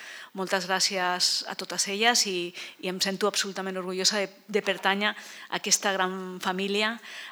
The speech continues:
em, aquesta gran família de les institucions que donem el pas endavant per deixar molt clar, no? Que la diligència deguda no és paper mullat, sinó que és el nostre compromís com a institució. Abans ho comentava també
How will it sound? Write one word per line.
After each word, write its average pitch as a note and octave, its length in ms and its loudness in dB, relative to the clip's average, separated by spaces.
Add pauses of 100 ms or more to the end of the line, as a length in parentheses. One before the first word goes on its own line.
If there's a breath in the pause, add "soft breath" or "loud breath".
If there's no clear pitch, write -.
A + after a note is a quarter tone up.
(120)
em, F#3 520 2 (120)
aquesta - 300 2
gran B3+ 180 8
família A#3+ 320 6
de A3 80 8
les G3+ 160 2
institucions G#3+ 560 4
que G#3+ 160 2
donem G3+ 240 2
el G3 80 0
pas G3 160 4
endavant G3+ 460 6 (380 loud breath)
per G#3 160 8
deixar G3+ 240 6
molt G#3 200 0
clar, G#3 280 6
no? G#3+ 120 0
Que G3+ 120 -2
la F#3 80 2
diligència F#3+ 400 0
deguda G3 360 4
no G3+ 240 2
és G3 360 4 (400 loud breath)
paper G3 220 0
mullat, G#3 420 6
sinó G3 320 2
que G3+ 160 4
és - 140 4 (100)
el G3 80 -4
nostre G3+ 280 -4
compromís G3 520 0
com G2 80 -4
a C3 60 -2
institució. F3+ 480 -2 (260)
Abans F#3+ 220 0
ho F#3 60 -10
comentava F3+ 440 2
també F3+ 240 -2